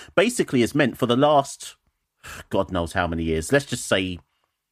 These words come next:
I'm gonna say twenty, and I'll tell you why twenty in a minute, but for the last twenty years, we haven't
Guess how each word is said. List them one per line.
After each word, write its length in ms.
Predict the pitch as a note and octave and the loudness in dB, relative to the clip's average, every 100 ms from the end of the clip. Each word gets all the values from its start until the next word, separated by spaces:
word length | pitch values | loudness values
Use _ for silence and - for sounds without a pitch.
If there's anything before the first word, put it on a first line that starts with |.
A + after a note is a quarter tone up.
| - | 0
I'm 100 | E3 | 0
gonna 160 | G3+ F#3 | 2 2
say 180 | F3+ | 0
twenty, 380 | D3+ - C#3 A#2+ | 0 0 0 0
and 100 | G#2 | 0
I'll 60 | G2+ | 0
tell 180 | - B2 | 0 0
you 60 | |
why 160 | G#2+ G2+ | 2 0
twenty 260 | - G#2+ | 0 -2
in 60 | F#2 | -2
a 40 | |
minute, 180 | F#2+ F2 | -2 -2
but 120 | G#2+ | -4
for 80 | - | 0
the 60 | B2 | 4
last 260 | C#3+ D#3 | 4 2
twenty 380 | - C#3 B2+ - | -2 -2 -2 -4
years, 480 | G#2+ C3 F#2 E2+ F2+ - - _ | -2 0 0 0 -4 -14 -20 _
we 340 | G2+ B2 C#3 C3+ | 2 4 6 4
haven't 500 | - B2+ B2 A#2 | 2 0 0 0